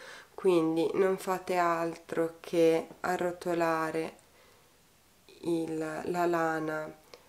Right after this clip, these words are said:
sul, sul vostro pollice e fare il cappio qua sopra e fissarlo qua sopra, sì. Ok,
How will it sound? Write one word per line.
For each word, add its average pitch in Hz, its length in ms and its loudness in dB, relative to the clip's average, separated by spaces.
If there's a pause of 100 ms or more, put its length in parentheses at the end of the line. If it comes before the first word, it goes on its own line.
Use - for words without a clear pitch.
(120)
sul, 156 1080 -4
sul - 260 -4
vostro 165 400 -4
pollice 180 840 0 (320)
e - 320 -2 (4000)
fare 160 640 -8 (100)
il 190 180 -8
cappio 175 580 -12 (120)
qua - 180 -14 (380)
sopra - 460 -14 (880)
e 156 140 -12
fissarlo 190 560 -12
qua 170 120 -18
sopra, - 460 -20 (100)
sì. - 920 -18
Ok, 220 460 -4